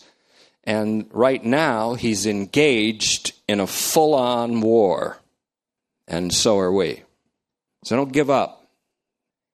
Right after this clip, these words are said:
You live your life to the fullest. Now, because of Romans three twenty-seven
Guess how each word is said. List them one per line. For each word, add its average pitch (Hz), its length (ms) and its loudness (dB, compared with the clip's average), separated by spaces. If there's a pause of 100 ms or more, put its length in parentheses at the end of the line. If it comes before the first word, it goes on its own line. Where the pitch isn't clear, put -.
(120)
You 131 120 -2
live 139 240 0
your 127 140 2
life 113 320 0
to 117 80 -4
the 95 100 -4
fullest. - 680 -6 (1120)
Now, 87 380 -6 (420)
because 117 280 -2
of 110 120 0
Romans 117 320 2
three 110 180 2
twenty-seven 101 840 -2